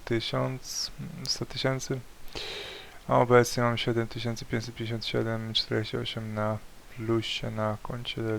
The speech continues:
demo odnośnie moich idei swing tradingowych. Mhm.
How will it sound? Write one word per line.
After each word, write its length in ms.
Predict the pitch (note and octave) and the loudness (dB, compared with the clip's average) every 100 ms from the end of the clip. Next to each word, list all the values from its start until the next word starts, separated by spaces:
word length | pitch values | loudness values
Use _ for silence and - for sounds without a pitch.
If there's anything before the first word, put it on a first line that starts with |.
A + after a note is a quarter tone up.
| A#2 | 0
demo 460 | A#2+ A#2+ A2 A2+ | 0 0 -2 -2
odnośnie 680 | A2 A2+ A2+ - - - A2+ | -2 -2 -2 -2 -4 -4 -2
moich 380 | A2+ A#2 A2 B2 | 0 0 -2 -2
idei 300 | A2+ A2+ A2 | 0 2 2
swing 340 | - A#2+ A2+ | -2 -4 -2
tradingowych. 760 | A#2 A2+ A#2 A#2 A#2 A2+ A2+ - - - - - - - - - - - - - - - - - | 0 0 -2 0 2 2 -2 -6 -12 -10 -8 -8 -8 -10 -12 -16 -18 -20 -20 -20 -20 -20 -20 -16
Mhm. 580 | - B2 B2 A#2+ D#3+ F3+ | -6 -4 -2 -2 0 0